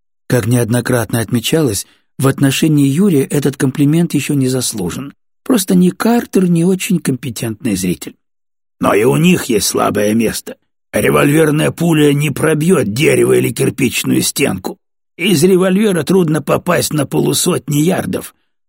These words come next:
а у меня четыре шарпшутера. Шарпшутер с английского особо меткий стрелок, снайпер. Вот эту четвёрку мы и расположим на крыше, ярдах, э, в сорока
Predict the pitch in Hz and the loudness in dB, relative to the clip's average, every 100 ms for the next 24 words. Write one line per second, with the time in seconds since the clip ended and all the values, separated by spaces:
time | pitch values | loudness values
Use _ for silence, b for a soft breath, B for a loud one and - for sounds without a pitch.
0 | _ - 123 143 160 190 196 - 180 - | _ 0 2 2 2 2 2 0 -2 2
1 | 262 208 170 - 196 185 - - - - | 2 4 0 -2 -2 -2 -4 -2 -2 -2
2 | 113 113 - _ _ _ _ _ _ _ | -4 -6 -10 _ _ _ _ _ _ _
3 | - 151 135 - - 147 165 185 190 _ | -4 -2 -2 -2 -2 0 2 0 -2 _
4 | _ - 135 127 127 131 - 127 127 - | _ -2 0 2 0 -2 0 0 0 -2
5 | 123 - 131 123 123 123 - 123 123 117 | -2 0 0 0 0 -2 -4 -6 -4 -4
6 | 92 - _ - - 90 - - - _ | -4 -10 _ -6 -4 -6 -8 -14 -16 _
7 | _ _ _ - - 127 175 156 151 143 | _ _ _ -6 -2 0 2 2 0 0
8 | 143 165 175 - - 139 156 151 139 - | 0 2 2 0 0 2 2 2 0 0
9 | 156 160 147 147 151 147 147 139 196 196 | 0 2 0 0 0 0 -2 -2 0 0
10 | - - - _ _ - - - 175 156 | -2 -6 -10 _ _ -6 -2 0 0 0
11 | 165 156 - 180 165 139 - 160 147 - | 0 0 0 -2 -2 -2 -2 -2 -2 -2
12 | 117 | -6